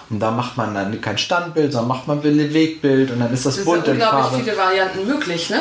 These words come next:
Speaker 2: Um
Speaker 1: Genau.
Speaker 2: Dinge zu entlasten eigentlich, um, um da Schwere rauszunehmen.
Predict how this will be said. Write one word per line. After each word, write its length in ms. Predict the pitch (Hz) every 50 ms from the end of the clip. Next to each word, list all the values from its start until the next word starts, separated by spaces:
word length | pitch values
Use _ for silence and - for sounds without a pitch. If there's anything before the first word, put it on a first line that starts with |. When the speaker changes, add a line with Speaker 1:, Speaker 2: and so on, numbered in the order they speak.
| 320 -
Speaker 2:
Um 60 | -
Speaker 1:
Genau. 180 | - 170 - - 190 190 185 185 185
Speaker 2:
Dinge 280 | 202 202 202 190 190
zu 200 | 190 - - 190 -
entlasten 640 | - 180 170 165 190 185 - - - - 160 165
eigentlich, 460 | - - 151 160 160 175 170 165 170 -
um, 120 | 175 175
um 180 | 151 170 175 170
da 380 | 165 165 165 165 165 165 - -
Schwere 480 | - - - 214 208 208 185 170 160 156
rauszunehmen. 800 | 156 156 160 160 - - - - 175 165 165 160 160 156 160